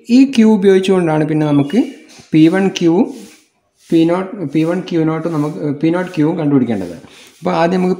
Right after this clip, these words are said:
P one Q ഒന്ന് ചെയ്ത് നോക്കാം. പി വൺ ക്യൂ. പി വൺ ക്യൂ. പി വൺ ക്യൂ നമ്മൾ പറയുന്നത് ഈ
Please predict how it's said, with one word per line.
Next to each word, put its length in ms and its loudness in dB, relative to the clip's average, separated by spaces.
P 80 0
one 100 0
Q 160 0
ഒന്ന് 140 0
ചെയ്ത് 200 2
നോക്കാം. 240 -12
പി 100 4
വൺ 120 0
ക്യൂ. 140 -2
പി 100 -2
വൺ 120 -8
ക്യൂ. 120 -2
പി 140 -4
വൺ 180 -2
ക്യൂ 100 0
നമ്മൾ 160 0
പറയുന്നത് 420 0
ഈ 40 0